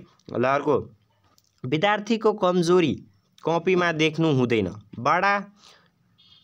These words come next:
कुटनीतिक तरिकाले उत्तर दिनुपर्छ।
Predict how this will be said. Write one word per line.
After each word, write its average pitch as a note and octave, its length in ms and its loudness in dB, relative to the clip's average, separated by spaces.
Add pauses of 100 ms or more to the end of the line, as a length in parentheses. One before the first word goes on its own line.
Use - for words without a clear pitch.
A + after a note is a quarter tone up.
(540)
कुटनीतिक E3+ 1040 0 (380)
तरिकाले D3 420 0
उत्तर C#3 260 0
दिनुपर्छ। B2 480 -2